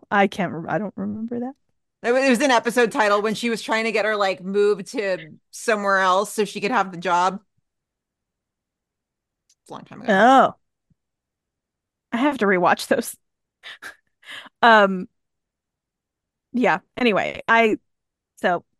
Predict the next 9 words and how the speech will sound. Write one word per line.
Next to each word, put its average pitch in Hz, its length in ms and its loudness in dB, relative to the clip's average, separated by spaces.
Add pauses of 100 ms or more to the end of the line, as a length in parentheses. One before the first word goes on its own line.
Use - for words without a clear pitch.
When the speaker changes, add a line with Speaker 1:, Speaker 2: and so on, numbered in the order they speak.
Speaker 1:
but - 160 -2
that's 392 260 2
my 254 280 2
personal 196 580 -8
opinion. - 560 -8
I, - 200 -4
st-, - 320 -6
I 214 40 0
mean, 190 280 -4